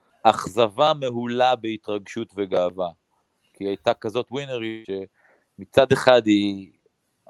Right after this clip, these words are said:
אה, היא כמובן, היה לה הרגשה הזאת של, אתה יודע, היא עשתה היסטוריה, זה היה יום היסטורי. וראיתי את ה-, את הברק בעיניים שלה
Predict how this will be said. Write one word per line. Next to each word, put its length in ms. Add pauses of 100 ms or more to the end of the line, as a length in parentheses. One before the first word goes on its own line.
אה, 260
היא 600
כמובן, 460 (160)
היה 240 (160)
לה 60
הרגשה 400
הזאת 280
של, 340
אתה 160
יודע, 140
היא 120
עשתה 220
היסטוריה, 500
זה 120
היה 100
יום 140
היסטורי. 400 (880)
וראיתי 1120
את 120
ה-, 400 (120)
את 60
הברק 460
בעיניים 420
שלה 260